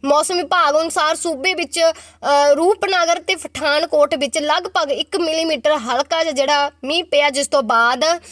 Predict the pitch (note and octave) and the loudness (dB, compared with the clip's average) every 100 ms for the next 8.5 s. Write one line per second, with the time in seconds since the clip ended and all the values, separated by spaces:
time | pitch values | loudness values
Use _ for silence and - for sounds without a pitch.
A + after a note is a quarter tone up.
0 | - - - G4+ E4+ A4 F#4 D4+ F4 E4 | -20 -6 0 0 2 0 0 -4 -4 0
1 | C#4+ A#3 A#3+ C#4 D4 B3 D#4+ G4+ F4 D4+ | 0 0 0 0 0 0 2 2 -2 -2
2 | C4 D4 - C4 A#3 - D4 C#4+ - - | -2 -4 -2 0 0 0 -2 -2 -2 -4
3 | D4+ A#3+ C4+ C#4 D4 D#4+ - - - E4 | -2 -2 -2 2 2 0 -4 -10 -2 -2
4 | F4+ F#4+ F#4+ C#4+ F4+ F4+ E4+ E4 D#4 D4+ | 0 -2 -2 -2 -2 -4 -2 -2 -2 0
5 | D#4+ D#4+ C4+ C#4+ D#4 E4+ F4+ D4+ C4+ C4+ | 0 0 0 0 0 -2 -2 0 2 4
6 | D#4+ B3+ C4+ D4 C#4+ C#4 C#4 E4+ - B3+ | 2 2 0 2 0 2 0 0 -4 -4
7 | A#3 A#3 C4+ - E4 F4 F4+ B3 B3 C#4 | -4 -4 -6 -2 -2 -2 -2 -2 -2 -2
8 | - A#3 A#3 A#3+ B3 | -2 -4 -4 -4 -2